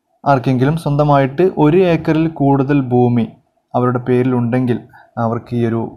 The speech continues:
റേഷൻ കാർഡിൽ മുൻഗണനാ വിഭാഗത്തിൽ ഉൾപ്പെടാനുള്ള അവകാശമില്ല. അതുപോലെ തന്നെ പല ആളുകളും ഇൻകം ടാക്സ് അടക്കുന്നവരുണ്ടായിരിക്കും. ഇത്തരത്തിൽ ഇൻകം ടാക്സ് അടക്കുന്ന ആളുകൾക്കും ഈ ഒരു റേഷൻ കാർഡിൽ, മുൻഗണനാ റേഷൻ കാർഡിൽ തുടരാനുള്ള അവകാശമില്ല.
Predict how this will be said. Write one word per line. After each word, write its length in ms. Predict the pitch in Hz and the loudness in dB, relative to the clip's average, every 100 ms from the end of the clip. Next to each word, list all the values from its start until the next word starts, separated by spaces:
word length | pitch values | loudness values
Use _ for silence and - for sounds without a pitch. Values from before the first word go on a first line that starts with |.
| - | -6
റേഷൻ 340 | 117 120 120 120 | -4 -4 -4 -2
കാർഡിൽ 260 | 113 113 | 0 0
മുൻഗണനാ 440 | 113 113 117 123 123 | -2 -2 -2 0 0
വിഭാഗത്തിൽ 420 | 113 113 110 117 | 0 -2 -2 -4
ഉൾപ്പെടാനുള്ള 680 | 113 117 113 113 113 120 - | -4 -2 0 0 0 -4 -4
അവകാശമില്ല. 760 | 117 113 113 117 110 107 98 - - | -4 -4 -4 -4 -4 -6 -8 -14 -8
അതുപോലെ 280 | 127 127 127 123 | -2 0 0 -2
തന്നെ 300 | 135 143 180 - 139 | -4 -4 -6 -6 0
പല 120 | 131 | 2
ആളുകളും 440 | 127 120 127 127 | 2 2 -2 -2
ഇൻകം 380 | 120 123 135 131 | -4 -4 -4 -4
ടാക്സ് 300 | 131 127 123 | -4 -4 -4
അടക്കുന്നവരുണ്ടായിരിക്കും. 960 | 120 117 123 120 120 110 107 104 160 220 - - - | -4 -4 -4 -4 -2 -2 -2 -4 -6 -6 -10 -14 -8
ഇത്തരത്തിൽ 420 | 147 151 160 156 | -4 -2 -2 -2
ഇൻകം 380 | 143 139 156 147 | -2 -2 -4 -2
ടാക്സ് 300 | 151 147 - | -4 -4 -4
അടക്കുന്ന 380 | 135 135 139 139 | -4 -4 -2 0
ആളുകൾക്കും 560 | 123 120 123 113 123 | 0 0 -4 -4 -4
ഈ 60 | 117 | -4
ഒരു 280 | 113 175 - - _ - | -4 -6 -8 -20 _ -4
റേഷൻ 340 | 123 123 135 120 | -2 -2 -4 -2
കാർഡിൽ, 240 | 127 110 - - | -2 -2 -8 -8
മുൻഗണനാ 380 | 117 117 123 120 | -6 -2 0 0
റേഷൻ 340 | 117 - 123 | -2 -6 -6
കാർഡിൽ 260 | 117 113 131 | -4 -4 -4
തുടരാനുള്ള 640 | 131 110 113 107 113 165 - | -6 -4 -4 -4 -4 -6 -8
അവകാശമില്ല. 640 | 113 117 113 117 107 | -6 -6 -6 -6 -6